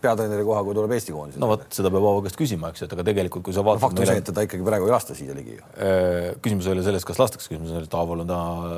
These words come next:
Speaker 2: äh, Läti koondis, eks. Aga kui ma vaatan meie üldse Eesti treenerite seisu, siis tegelikult on ju seis väga hea, et meil on tulnud nagu Rainer Vassiljev tuli Eestisse tagasi, eks ju, meil on tegelikult Alar Rikberg võttis uue vastutuse, eks ju, et noh, kui me võtame neid,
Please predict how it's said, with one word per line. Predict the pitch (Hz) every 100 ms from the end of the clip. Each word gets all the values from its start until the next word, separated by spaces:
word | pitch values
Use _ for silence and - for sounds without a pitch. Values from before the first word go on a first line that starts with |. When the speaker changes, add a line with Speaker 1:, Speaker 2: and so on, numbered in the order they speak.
| 85 85
Speaker 2:
äh, | - - - 87
Läti | 87 -
koondis, | 92 95 73 - 80
eks. | - -
Aga | 98 92
kui |
ma | 92 95
vaatan | 95 92
meie | 98 101
üldse | 131 - 90 90 92
Eesti | 107 - 95
treenerite | 107 92 87 90 -
seisu, | 123 90 80
siis | 80 -
tegelikult | 98 85 85 -
on | 87
ju | 82
seis | 95 92
väga | 98 120
hea, | 78 -
et |
meil | 85 85
on | 87
tulnud | 85 85
nagu | 82 80 82 - - -
Rainer | 98 87 -
Vassiljev | 139 120
tuli | 101 104 98
Eestisse | 95 85 98
tagasi, | 95 90 87 87
eks | -
ju, | 87
meil | 85 87 82
on | 85
tegelikult | 87 82 78 80 80 87
Alar | 90 87
Rikberg | 117 98 87 90
võttis | 87 92
uue | 87 95
vastutuse, | 95 - 87 90
eks | 82 -
ju, | 82
et |
noh, | 87
kui | 87
me | 90
võtame | 107 87
neid, | 92 113 101